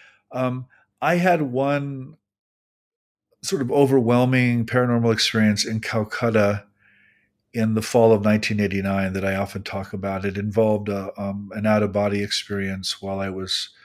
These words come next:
uh, sleeping, and a state of, sort of subtle energy invasion or abduction, I s-, I suppose we'd say now. I didn't have that language then. This was nineteen eighty-nine. I wouldn't have spoken of this as a, as an abduction experience,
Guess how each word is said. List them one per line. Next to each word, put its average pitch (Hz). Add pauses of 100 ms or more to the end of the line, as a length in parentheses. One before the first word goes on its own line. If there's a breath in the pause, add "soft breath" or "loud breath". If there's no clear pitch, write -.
(640 soft breath)
uh, 92
sleeping, 110 (560 loud breath)
and 104
a 110
state 110
of, 101
sort 107
of 95
subtle 110
energy 95 (200)
invasion 101
or 90
abduction, 92
I 92
s-, -
I 104
suppose 98
we'd 90
say 92
now. 95 (880 loud breath)
I 123
didn't 139
have 110
that 113
language 117
then. 127
This -
was 98
nineteen 107
eighty-nine. 101
I 98
wouldn't 101
have 98
spoken -
of 98
this 104
as 95
a, 92
as 95
an 92
abduction 107
experience, 101